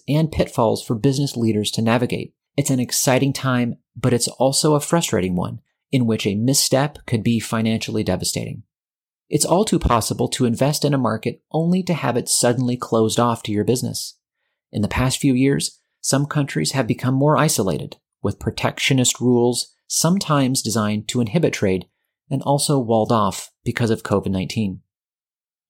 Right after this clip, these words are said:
All of which means that U S companies that intend to expand their horizons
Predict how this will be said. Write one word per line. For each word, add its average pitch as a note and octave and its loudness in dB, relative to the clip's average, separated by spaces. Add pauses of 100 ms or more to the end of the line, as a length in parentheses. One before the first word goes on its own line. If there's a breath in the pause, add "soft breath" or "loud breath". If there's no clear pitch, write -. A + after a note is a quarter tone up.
(460)
All G3 4
of E3 2
which A#2+ 0
means A#2+ 2
that G#2 -2
U D3 4
S C#3+ 2
companies C3 0
that G2+ -2
intend A2 -2
to G2 0
expand B2+ 0
their B2+ 2
horizons A2+ 0